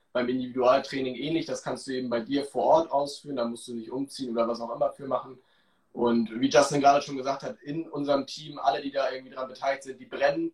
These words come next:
auf jeden Fall für dieses Thema, die brennen darauf, andere Leute besser zu machen. Und, äh, das ist auch das, was wir verkörpern.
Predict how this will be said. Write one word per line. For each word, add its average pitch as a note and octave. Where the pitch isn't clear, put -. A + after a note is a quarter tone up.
auf -
jeden C#3+
Fall C#3+
für C#3
dieses C3+
Thema, C#3
die A#2+
brennen B2+
darauf, C3+
andere B2+
Leute B2+
besser C#3+
zu -
machen. C3+
Und, A2+
äh, A2+
das B2+
ist B2+
auch B2
das, B2
was B2
wir C3
verkörpern. C#3